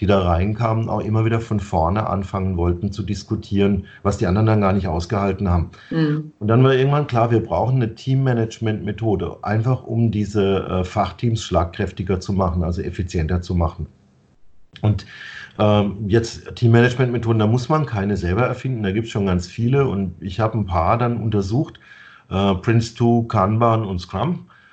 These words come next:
Speaker 2: Mhm.
Speaker 1: ähm, und, ähm, hab dann rausgekriegt,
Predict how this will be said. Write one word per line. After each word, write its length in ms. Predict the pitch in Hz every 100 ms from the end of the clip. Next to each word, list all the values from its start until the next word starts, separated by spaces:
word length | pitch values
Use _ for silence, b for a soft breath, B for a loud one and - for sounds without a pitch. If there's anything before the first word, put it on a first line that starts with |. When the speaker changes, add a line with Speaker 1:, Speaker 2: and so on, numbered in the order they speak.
| b
Speaker 2:
Mhm. 160 | 202 180
Speaker 1:
ähm, 360 | 101 92 107 - _
und, 380 | 113 110 87 - - 110
ähm, 380 | 110 107 113 -
hab 200 | 113 113
dann 160 | 117
rausgekriegt, 840 | 110 95 123 - 131 - 139 -